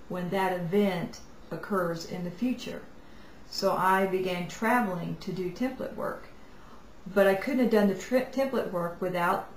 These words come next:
having done the D N A recoding, being able to access timeline events, and, uh, achieve compassion in the moment. So all my prior training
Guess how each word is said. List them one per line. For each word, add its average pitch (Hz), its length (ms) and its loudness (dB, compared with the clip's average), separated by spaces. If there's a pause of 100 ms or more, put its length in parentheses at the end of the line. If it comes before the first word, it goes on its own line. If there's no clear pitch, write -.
(380)
having 185 340 -2
done 175 200 0
the 170 80 -2
D 180 180 -2
N 175 160 -4
A 165 40 -4
recoding, 175 680 0 (1200)
being 190 220 4
able 180 200 0
to 185 200 -6
access 185 720 0
timeline 190 580 2
events, 170 640 -4 (720)
and, 175 480 -6 (120)
uh, 175 420 -4 (500)
achieve 190 480 0
compassion 175 920 -4 (140)
in 180 160 -6
the 175 60 -4
moment. 175 500 -4 (280)
So - 240 -4
all 202 320 8
my 180 120 4
prior 214 440 2
training 170 540 -6